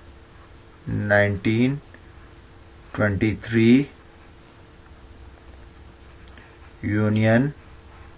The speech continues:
वाई क्या सेट दिया है? फ़ोर to सेवनटीन दिया, फ़ोर, फ़ाइव, सिक्स up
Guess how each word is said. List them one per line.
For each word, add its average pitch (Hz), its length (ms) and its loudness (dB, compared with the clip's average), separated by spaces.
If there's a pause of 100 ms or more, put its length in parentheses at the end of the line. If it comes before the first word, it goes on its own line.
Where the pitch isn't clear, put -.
(1300)
वाई 107 280 6
क्या 123 220 8
सेट 127 240 4
दिया 131 260 6
है? 151 60 2
फ़ोर 113 440 0
to 127 280 4
सेवनटीन 98 520 2
दिया, 95 240 2
फ़ोर, 107 580 0 (240)
फ़ाइव, 101 480 4 (1160)
सिक्स 107 520 -2 (1300)
up 95 180 4